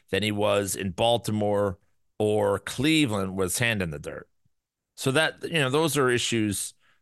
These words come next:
for it too. But Za'Darius Smith, I think, another underrated edge guy. Um, overrated, probably Brian Burns. You know, I,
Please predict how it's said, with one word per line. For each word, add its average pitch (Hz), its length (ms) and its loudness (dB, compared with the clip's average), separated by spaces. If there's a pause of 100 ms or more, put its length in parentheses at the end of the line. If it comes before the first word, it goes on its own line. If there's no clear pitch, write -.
for 117 320 0
it - 160 -8
too. 98 260 0
But 87 160 -8
Za'Darius 143 420 2
Smith, 123 380 0
I 101 80 4
think, 101 260 -4
another 92 400 -2
underrated 92 800 -2 (500)
edge 98 480 -2
guy. 73 440 -6 (340)
Um, 110 540 0 (1300)
overrated, 185 880 2
probably 226 300 2
Brian 202 380 0
Burns. 180 520 -4 (920)
You 165 100 -4
know, 175 280 0
I, - 140 -4